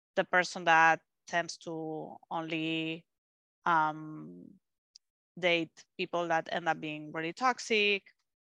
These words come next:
or the person that, um,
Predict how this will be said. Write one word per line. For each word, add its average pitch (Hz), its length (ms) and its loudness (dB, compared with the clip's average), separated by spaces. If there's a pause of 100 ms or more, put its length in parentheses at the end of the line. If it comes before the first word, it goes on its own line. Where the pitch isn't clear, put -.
(140)
or 165 800 2
the 180 120 -4
person 180 400 -2
that, 160 420 6 (920)
um, 156 1040 0